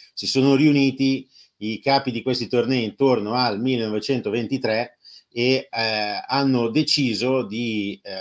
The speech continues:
accettare la proposta in sostanza di essere, di diventare i quattro tornei principali, no?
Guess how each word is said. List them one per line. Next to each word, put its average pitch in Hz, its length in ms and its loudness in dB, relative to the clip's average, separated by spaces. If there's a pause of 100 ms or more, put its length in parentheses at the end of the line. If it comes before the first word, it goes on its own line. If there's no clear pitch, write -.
accettare 113 640 -2
la 101 100 -4
proposta 117 540 0
in 120 60 -2
sostanza 117 560 -4
di 101 100 -2
essere, 104 760 -2 (220)
di 151 140 -12
diventare 185 440 4
i - 100 0
quattro 143 400 4
tornei 120 400 2
principali, 98 680 -6
no? 131 300 -6